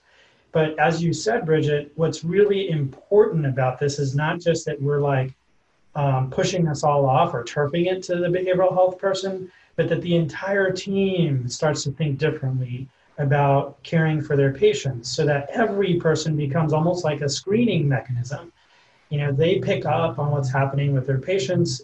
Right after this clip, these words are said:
and are then able to, you know, even the providers hopefully get better at, at being present with their patients,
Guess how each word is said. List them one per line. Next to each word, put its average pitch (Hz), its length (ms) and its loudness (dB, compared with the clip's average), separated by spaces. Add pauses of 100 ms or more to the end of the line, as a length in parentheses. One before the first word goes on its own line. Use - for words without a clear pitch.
and 143 480 0 (120)
are 143 120 2
then 160 380 2
able 156 360 2
to, 151 160 -6
you 143 280 2 (400)
know, 160 140 2
even 175 240 0
the 156 120 4
providers 156 600 4
hopefully 147 340 0
get 139 300 -2
better 160 640 2
at, 139 260 -2 (340)
at 139 440 -2
being 135 240 0
present 196 360 4
with 175 160 0
their 175 160 2
patients, 160 640 0